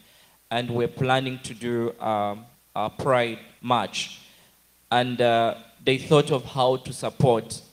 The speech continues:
and, uh, they were like, "Okay, we are going to send you, uh, rainbow flags,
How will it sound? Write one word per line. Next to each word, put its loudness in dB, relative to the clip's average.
and, -2
uh, 2
they 0
were 2
like, -4
"Okay, 2
we 2
are 2
going -2
to -4
send -4
you, -2
uh, 0
rainbow 2
flags, -4